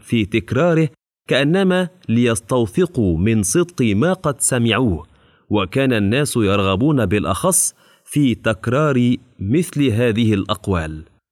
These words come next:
ودم يسوع المسيح ابنه يطهرنا من كل خطية.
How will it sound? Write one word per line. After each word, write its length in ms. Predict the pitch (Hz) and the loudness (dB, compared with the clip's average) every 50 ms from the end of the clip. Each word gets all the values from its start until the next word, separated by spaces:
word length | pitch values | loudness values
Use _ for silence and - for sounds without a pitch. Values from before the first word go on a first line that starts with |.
| _ _ _ | _ _ _
ودم 520 | 110 120 127 123 139 202 226 220 202 185 160 | 0 0 2 2 2 2 2 2 2 2 2
يسوع 540 | 123 113 104 95 - 156 151 127 104 104 | 2 2 0 0 0 0 2 2 2 2
المسيح 720 | 107 107 101 95 98 98 98 - - 147 156 151 147 - - | 2 2 0 0 0 0 -2 -2 -2 0 0 0 0 0 -2
ابنه 580 | 127 101 92 101 113 113 98 113 131 151 156 151 _ _ _ _ | -2 -2 0 0 0 2 2 2 2 0 0 -4 _ _ _ _
يطهرنا 880 | 120 123 127 120 131 120 110 98 104 143 175 165 143 127 117 120 127 131 | -2 -2 -2 0 0 -2 0 0 0 0 2 2 2 2 2 0 0 0
من 260 | 123 113 113 107 101 | 2 2 2 0 -2
كل 440 | 95 - 143 151 135 113 101 98 98 | -2 -2 -2 0 0 2 0 0 -2
خطية. 640 | 90 - 104 95 - 135 110 85 76 87 85 80 - | -2 -2 -6 -2 -2 -2 -2 0 -2 -2 -4 -4 -8